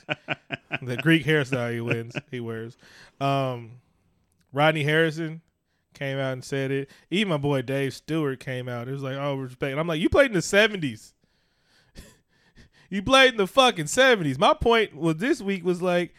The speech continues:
"Hey, remember that guy that America was just bawling about, that he was, like, one of a great American? He was a patriot. He was the greatest boxer ever." Yeah, that guy Muhammad Ali.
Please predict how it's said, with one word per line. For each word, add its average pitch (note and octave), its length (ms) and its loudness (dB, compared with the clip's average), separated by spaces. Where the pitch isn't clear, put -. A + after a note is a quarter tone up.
"Hey, G#3 440 6
remember B3+ 300 2
that A#3+ 160 6
guy A3 300 6
that F#3+ 260 2
America F#3+ 540 2
was D#3 220 0
just D#3+ 240 0
bawling F3 420 4
about, G3 440 2
that C3+ 160 -2
he E3 100 -4
was, D#3 200 -4
like, D3 220 -2
one C#3+ 200 -4
of A#2+ 140 -6
a A#2+ 60 -10
great C3+ 300 -2
American? D#3 480 -4
He D3+ 120 -4
was B2 160 -8
a A2 40 -10
patriot. E3+ 640 -2
He D3 160 0
was C3+ 180 0
the B2 80 -6
greatest D3 600 0
boxer C#3 380 0
ever." F3 240 2
Yeah, F#3+ 200 4
that D3 200 -2
guy E3+ 180 4
Muhammad G3 540 0
Ali. G3 520 2